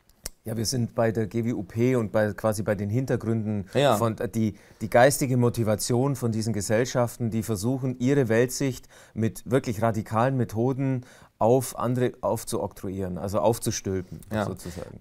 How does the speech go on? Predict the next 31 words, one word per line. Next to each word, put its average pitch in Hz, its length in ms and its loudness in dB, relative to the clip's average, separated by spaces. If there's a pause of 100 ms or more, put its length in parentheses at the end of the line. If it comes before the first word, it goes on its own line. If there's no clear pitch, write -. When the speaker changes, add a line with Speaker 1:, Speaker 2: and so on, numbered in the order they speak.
(120)
Speaker 2:
Was 117 160 2
ich 127 60 -8
jetzt 139 200 -2
sehe, 151 200 4
ist 180 240 4
halt, 156 360 0
dass 131 240 0
diese, 120 460 2
äh, 110 220 0
G 117 220 -6
W 127 40 -2
O 117 100 2
P 151 200 0
oder 123 160 2
Ableger 147 380 2
davon 104 440 -4
oder 107 280 0
irgendwie 117 300 -4
einzelne 131 380 -4
Personen 127 580 -4
oder 110 340 0
auch 110 160 0
Leute 123 220 2
aus 113 140 -2
der 113 180 0
Wikipedia 131 480 -2
versuchen 131 460 -4
halt 123 200 0
diesen 120 220 -6
zweiten 123 340 -4
Film, 135 380 -4